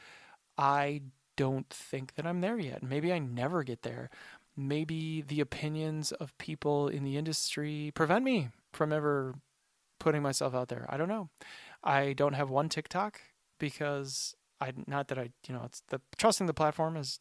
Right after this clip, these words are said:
a completely different thing, but I don't have a TikTok because I'm not sure if it would be any good. I'm just not sure. Like, w-, wouldn't be funny enough, or it wouldn't be,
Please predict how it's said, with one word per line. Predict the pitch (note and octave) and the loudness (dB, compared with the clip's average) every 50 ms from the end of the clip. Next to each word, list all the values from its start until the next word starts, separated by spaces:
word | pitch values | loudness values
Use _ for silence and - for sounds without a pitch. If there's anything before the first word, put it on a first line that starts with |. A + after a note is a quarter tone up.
| - - | -8 -10
a | D3 | -10
completely | - - C3 C3+ C#3 - C3+ C3 | -8 -8 -6 -4 -4 -4 -4 -6
different | B2 B2+ B2+ - C3+ - | -6 -6 -8 -8 -8 -8
thing, | C3+ C#3+ | -8 -6
but | - C3+ C3+ - - - - - - - - | -6 -8 -8 -8 -14 -16 -14 -14 -12 -2 4
I | D#3 | 6
don't | F3+ G3 | 6 8
have | G3 F#3 | 6 4
a | F#3+ | 2
TikTok | - G3+ F#3+ - G3 F#3+ F3+ - | -2 -4 -4 -4 -4 -4 -4 -6
because | F3+ E3+ - F3+ F3+ F3 E3+ - - - - - - - - _ - | -10 -6 -2 0 0 0 0 -2 -6 -10 -14 -20 -20 -20 -20 _ -4
I'm | - D#3+ F3+ F#3+ | 0 0 2 2
not | G3 F#3+ F#3 - | 2 0 2 2
sure | - - G3+ F#3+ | 2 2 2 2
if | F3 | 2
it | F#3+ | 2
would | - E3 D3+ | 0 0 0
be | F3 G3 F#3+ | 2 2 2
any | F#3+ G3 | 2 0
good. | E3+ C#3+ D#3 F3+ A3 A3 F#3 C#3+ C3+ C3 B2+ - _ _ _ _ - - - - - | 0 2 2 4 4 4 2 0 -2 -8 -10 -10 _ _ _ _ -20 -20 -20 -8 -4
I'm | E3+ E3 F3+ | -2 0 0
just | G#3 F#3+ - | 0 0 2
not | G#3+ G#3+ G3+ | 2 2 2
sure. | - - A3+ - | 2 0 2 2
Like, | - C#3 - | 0 0 -2
w-, | - E3 - | -4 -6 -6
wouldn't | F3 D3+ D#3 F3+ F3+ | -6 -8 -8 -6 -6
be | G#3 | -6
funny | G3 - - - - G3+ G#3 A3+ G#3+ G3+ | -6 -8 -8 -6 0 0 2 4 4 4
enough, | F#3 E3 D#3 D3 C3+ C3 - - - | 4 4 4 2 2 0 -2 -2 0
or | D3 D3 | 2 2
it | C#3+ C#3 | 2 2
wouldn't | C#3 D3 E3+ E3+ E3 | 0 -4 -6 -6 -10
be, | - F#3+ F#3+ F#3 F#3+ G3 F#3+ | -10 -10 -10 -8 -8 -10 -10